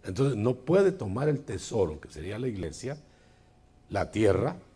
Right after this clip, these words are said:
sin que él regrese. Espero que esté sencillo esto.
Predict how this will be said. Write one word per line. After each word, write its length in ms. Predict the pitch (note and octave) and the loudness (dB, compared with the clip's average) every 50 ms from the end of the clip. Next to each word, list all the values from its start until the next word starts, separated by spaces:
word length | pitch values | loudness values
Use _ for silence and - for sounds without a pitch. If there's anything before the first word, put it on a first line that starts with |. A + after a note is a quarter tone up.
| _ _ _ _ - _ _ _ _ - - _ - _ _ _ _ _ _ _ _ _ - - - - - - - | _ _ _ _ -20 _ _ _ _ -20 -20 _ -20 _ _ _ _ _ _ _ _ _ -20 -20 -20 -20 -20 -20 -14
sin 240 | - - G#2 F2+ D#2+ | -8 -6 -6 -6 -4
que 100 | - G2+ | -4 -4
él 120 | G#2 G#2+ | -2 -2
regrese. 520 | B2+ C3+ B2 G2+ F2+ F#2 - - - - | -2 -2 -2 0 0 -2 -2 -4 -6 -8
Espero 360 | D#2+ D#2 - - - F3+ G#3 E3 | -8 -8 -6 -2 0 0 0 0
que 60 | - | -4
esté 180 | - - A#2+ | -6 -6 -6
sencillo 420 | - - E2 C#2+ D2+ F#2+ F2+ E2+ G#2+ | -6 -6 -8 -4 -2 0 2 2 2
esto. 300 | D3+ C#3+ - - - | 0 0 -4 -12 -14